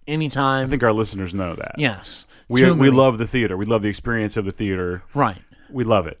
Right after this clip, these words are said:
Speaker 2: We don't want that to go away by any means.
Speaker 1: And,
Speaker 2: But
Speaker 1: and that's my biggest worry
Speaker 2: but
Speaker 1: with this
Speaker 2: but
Speaker 1: happening.
Speaker 2: for right now,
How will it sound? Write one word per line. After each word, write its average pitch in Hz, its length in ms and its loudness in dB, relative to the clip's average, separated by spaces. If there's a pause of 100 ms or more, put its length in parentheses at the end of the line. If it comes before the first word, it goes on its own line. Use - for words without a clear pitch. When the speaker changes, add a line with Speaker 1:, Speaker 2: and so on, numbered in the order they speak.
Speaker 2:
We 123 100 -4
don't 131 160 4
want 127 140 2
that 120 140 4
to 107 80 -6
go 110 120 2
away 101 240 4
by 98 160 -2
any 110 200 -4
means. 90 460 -6
Speaker 1:
And, 139 200 0
Speaker 2:
But 147 240 2
Speaker 1:
and 156 120 -2
that's 151 220 0
my 139 120 2
biggest 139 440 -2
worry 135 300 -2
Speaker 2:
but 120 100 -4
Speaker 1:
with 113 240 -2
this 117 280 -4
Speaker 2:
but 156 120 2
Speaker 1:
happening. 123 120 -2
Speaker 2:
for 156 180 2
right 147 260 2
now, 127 600 -2